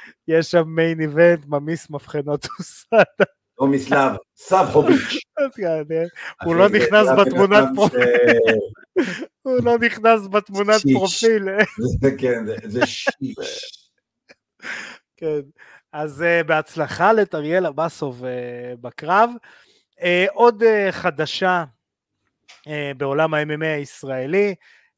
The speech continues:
Speaker 1: אה, מוקדמות אליפות ישראל חוז-, חוזרים. אנחנו
Speaker 2: Yes.
Speaker 1: חוזרים, שי כץ.
Speaker 2: אני תמיד
Speaker 1: איזה
Speaker 2: מתרגש,
Speaker 1: כיף.
Speaker 2: אני תמיד מתרגש לזה. החבר'ה של, אה, אה,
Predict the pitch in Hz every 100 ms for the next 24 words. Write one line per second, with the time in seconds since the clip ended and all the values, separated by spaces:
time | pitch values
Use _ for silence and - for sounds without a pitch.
0 | _ 147 143 143 143 143 143 143 143 143
1 | 143 139 139 139 _ - 156 143 156 160
2 | 202 214 160 - 190 175 - 127 135 170
3 | 123 - 123 107 131 - - 123 107 123
4 | 156 143 113 _ _ _ _ _ _ _
5 | _ _ 123 120 127 127 131 120 143 160
6 | 139 - 127 - 143 131 - - _ _
7 | _ _ _ _ _ _ _ _ _ _
8 | _ _ - 107 165 170 131 143 - -
9 | 165 156 - - _ 82 87 92 104 120
10 | 127 131 117 104 98 95 80 82 80 87
11 | 85 110 107 110 110 104 117 110 110 113
12 | 107 101 107 104 101 92